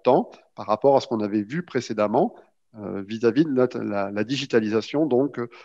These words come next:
de, euh, nos, euh, suivis des paramètres vitaux. Ensuite,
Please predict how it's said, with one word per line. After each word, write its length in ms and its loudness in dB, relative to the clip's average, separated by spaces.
de, 400 6
euh, 220 0
nos, 420 0
euh, 180 -8
suivis 300 -4
des 80 2
paramètres 380 0
vitaux. 260 -14
Ensuite, 560 2